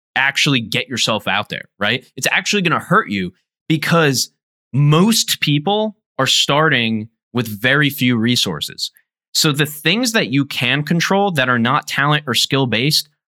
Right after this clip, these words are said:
are things you can spend money on, like cameras, microphones, lights, equipment, backdrops. All these things require no extra skill or talent.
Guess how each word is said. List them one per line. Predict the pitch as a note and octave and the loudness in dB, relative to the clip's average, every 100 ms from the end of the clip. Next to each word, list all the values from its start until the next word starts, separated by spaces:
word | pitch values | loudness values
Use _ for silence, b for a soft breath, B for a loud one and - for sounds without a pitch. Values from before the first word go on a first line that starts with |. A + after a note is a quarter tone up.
| _ - | _ 0
are | D3 F#3 | 2 2
things | - E3+ D#3+ | 0 0 0
you | C#3+ | 0
can | C#3+ C3 | -2 -2
spend | - C3+ B2 | 0 0 2
money | C#3 B2 | 2 0
on, | F2 C#2+ D#2+ _ | -2 -8 -18 _
like | G#2 G#2 - | -6 -6 -4
cameras, | - G#2+ A2 A2 G#2+ - | -2 0 0 0 -2 -2
microphones, | G2 G2+ G#2 G#2+ G#2 G#2 F#2+ | -4 -4 -6 -4 -2 -4 -4
lights, | F#2 G2+ A2 A2+ - - _ - | -4 0 0 0 -4 -4 _ -12
equipment, | G#2 - - A#2+ A#2+ A#2 A#2+ - | -12 -6 -6 -2 -2 -2 -4 -4
backdrops. | A2+ A#2+ - B2+ A#2+ A#2+ - - b b _ - | -2 -2 -2 0 2 0 -4 -10 b b _ -2
All | C#3+ G3 | 2 2
these | G#3+ G#3+ - | 2 0 0
things | D3 F3 D3 | 0 0 0
require | C3+ - C#3+ D3 D3 | -2 2 2 4 2
no | A#2+ C#3 E3 | 2 2 2
extra | C#3 - - | 0 -2 -2
skill | C#3 - C3 | -2 0 0
or | C#3+ A2 | 0 -4
talent. | - C#3+ G#2 | -2 -2 -2